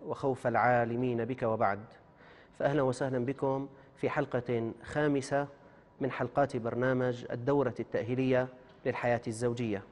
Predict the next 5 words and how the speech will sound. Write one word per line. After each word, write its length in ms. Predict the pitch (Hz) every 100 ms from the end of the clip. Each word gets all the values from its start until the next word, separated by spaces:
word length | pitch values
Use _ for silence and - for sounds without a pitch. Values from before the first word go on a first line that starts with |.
| - - - - - - - -
كنا 200 | 180 160
نتكلم 540 | 127 135 151 151 131
في 140 | 117 127
الحلقة 640 | - 147 131 120 120 107 -
الماضية 600 | 120 143 135 135 139